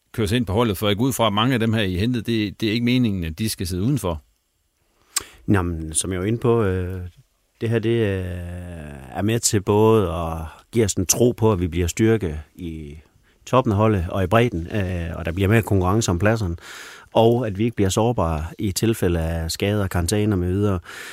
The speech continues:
Speaker 2: Og det har været et mål med, med det, vi har gjort, det er simpelthen at få, få styrket vores trup, sådan at vi er mere konkurrencedygtige i forhold til at forhåbentlig at kan forny billetten i, i, i Superligaen.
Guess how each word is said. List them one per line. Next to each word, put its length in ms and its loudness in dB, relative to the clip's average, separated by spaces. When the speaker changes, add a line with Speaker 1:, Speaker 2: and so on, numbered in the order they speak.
Speaker 2:
Og 100 -4
det 100 6
har 80 4
været 160 4
et 100 2
mål 280 4
med, 380 0
med 140 -2
det, 140 0
vi 60 2
har 80 2
gjort, 320 -2
det 80 2
er 160 0
simpelthen 340 0
at 60 -4
få, 400 -6
få 320 -4
styrket 360 2
vores 140 2
trup, 280 2
sådan 320 2
at 140 0
vi 200 0
er 580 -2
mere 180 2
konkurrencedygtige 640 -2
i 40 -2
forhold 340 -2
til 380 -4
at 80 -8
forhåbentlig 360 -2
at 60 -8
kan 100 -10
forny 200 0
billetten 440 -2
i, 200 -4
i, 420 -8
i 80 -8
Superligaen. 600 -6